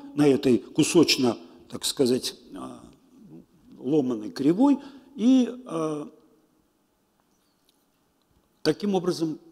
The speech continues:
о-, осуществить нужные движения. Таким образом, вот да, показана управляемость т-, т-, тела при помощи подвижной массы. Значит,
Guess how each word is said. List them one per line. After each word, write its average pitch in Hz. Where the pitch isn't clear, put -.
о-, 139
осуществить 143
нужные 135
движения. 101
Таким 233
образом, 202
вот 180
да, 135
показана 185
управляемость 143
т-, -
т-, -
тела 254
при 165
помощи 202
подвижной 151
массы. 104
Значит, 143